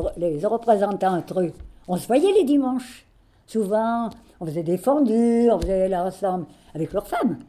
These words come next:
Et puis c'est elles qui m'ont donné ce tuyau, qui m'ont dit ça.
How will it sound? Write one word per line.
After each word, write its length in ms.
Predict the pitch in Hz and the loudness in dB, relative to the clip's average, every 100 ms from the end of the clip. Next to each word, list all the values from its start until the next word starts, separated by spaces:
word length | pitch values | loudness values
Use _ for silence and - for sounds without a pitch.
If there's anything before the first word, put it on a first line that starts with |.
| _ _ - - - - | _ _ -20 -20 -20 -14
Et 20 | |
puis 100 | - | -8
c'est 260 | 185 160 - | -4 -4 4
elles 160 | 302 415 | 4 4
qui 140 | 214 | -2
m'ont 160 | 170 165 | -2 -2
donné 280 | 202 330 294 | -2 0 -2
ce 80 | - | -4
tuyau, 380 | 190 180 349 - | -6 -2 -2 -2
qui 100 | 185 | -6
m'ont 120 | 160 | -8
dit 140 | 226 | -8
ça. 240 | - 208 | -6 -6